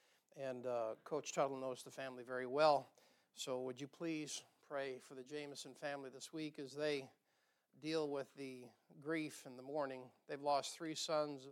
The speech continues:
or three children, in the last however many years. It's been a short period of time. So, uh, that's, to lose one is terrible.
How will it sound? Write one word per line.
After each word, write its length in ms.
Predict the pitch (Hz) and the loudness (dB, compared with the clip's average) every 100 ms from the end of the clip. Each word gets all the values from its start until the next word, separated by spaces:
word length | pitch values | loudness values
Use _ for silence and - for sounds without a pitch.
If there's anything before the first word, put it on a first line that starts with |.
| 147 | -12
or 80 | 135 | -10
three 320 | - 170 147 _ | -2 -2 -2 _
children, 480 | - 214 147 120 117 _ _ _ _ _ _ 151 | 2 2 2 -4 -8 _ _ _ _ _ _ -8
in 80 | 143 | -2
the 80 | |
last 380 | 135 135 135 - 151 | 2 2 0 -4 0
however 260 | 139 131 | 0 0
many 220 | 123 127 | -6 -6
years. 380 | 123 131 120 123 | -6 -4 -4 -8
It's 100 | 120 | -12
been 140 | 127 123 | -12 -12
a 200 | 120 - | -14 -8
short 280 | 143 127 | -6 -6
period 180 | 143 127 | -4 -4
of 160 | 117 - | -4 -2
time. 240 | 143 131 120 _ _ _ _ _ _ | -2 -2 -6 _ _ _ _ _ _
So, 440 | - 131 123 120 - | -6 -2 -2 -4 -8
uh, 140 | 127 131 | -10 -6
that's, 400 | 139 - - - _ - | -4 -2 -4 -6 _ -8
to 80 | 156 | -4
lose 260 | 151 165 143 | 0 -2 2
one 300 | 156 156 143 | 4 4 2
is 140 | - | -4
terrible. 420 | 175 156 143 131 | -2 0 0 -4